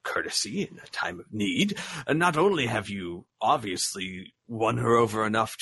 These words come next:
to, uh, receive a large sum of gold from her, which of course I hope you don't mind, I will have to discuss with her, but, um, you are taking care of children in a time where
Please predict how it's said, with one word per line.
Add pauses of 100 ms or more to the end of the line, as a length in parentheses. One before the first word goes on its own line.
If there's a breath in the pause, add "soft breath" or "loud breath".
to, (420)
uh,
receive
a
large
sum
of
gold
from
her,
which
of
course
I
hope
you
don't
mind,
I
will
have
to (360)
discuss
with
her, (560 loud breath)
but,
um, (1900 loud breath)
you
are
taking
care
of
children
in
a
time
where